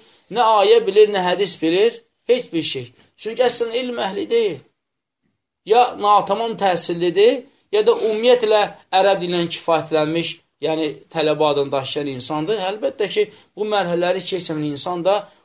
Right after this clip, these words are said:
bu cür elmdən anlayışı olmayacaqdır. Və onların da məsələyə yaxınlaşması heç də məsələyə qapıdan deyil, məsələyə yuxarıdan yaxınlaşmaq kimidir. Və əlbəttə, yuxarıdan da görəndə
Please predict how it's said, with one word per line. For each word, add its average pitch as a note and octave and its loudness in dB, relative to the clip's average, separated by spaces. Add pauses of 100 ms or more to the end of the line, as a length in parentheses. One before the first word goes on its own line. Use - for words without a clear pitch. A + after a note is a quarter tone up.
(100)
bu F3 -6
cür D#3 -2
elmdən D#3 -2
anlayışı C3+ -6
olmayacaqdır. D#3+ -8 (520)
Və C#3+ -6
onların F#3 2
da A#3 4
məsələyə F#3 0
yaxınlaşması E3 0 (340)
heç A3+ 4
də F3 2
məsələyə F3 0
qapıdan F3 -4
deyil, G#3+ 4 (300)
məsələyə E3+ 0
yuxarıdan E3 0 (260)
yaxınlaşmaq D#3 -4
kimidir. C#3 -4
Və D#3+ 0 (140)
əlbəttə, A3 -4
yuxarıdan G3+ 0
da G3+ 0
görəndə F#3+ 0